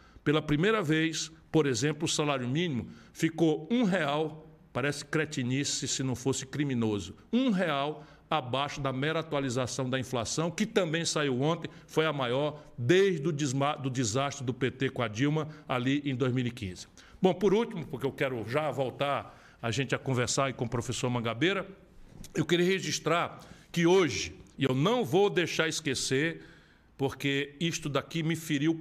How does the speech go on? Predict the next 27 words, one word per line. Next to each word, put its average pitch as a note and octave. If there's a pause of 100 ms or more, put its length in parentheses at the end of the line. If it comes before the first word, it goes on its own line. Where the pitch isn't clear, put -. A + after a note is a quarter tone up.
(120)
profundamente, D#3 (340)
e C#3+
eu D3
vou B2
atrás D#3+
dos C3
meus D3+
direitos C#3
aonde F3+
eles F3+
estiverem. A#2+ (320)
Eu C3
quero D#3+
registrar D#3
que F3
hoje, D#3+ (460)
e B2+
eu A#2+
vou C#3
ficar B2+
cobrando D3
isso, D3
fazem C3+
vinte D#3+
e F#3
sete E3
dias C3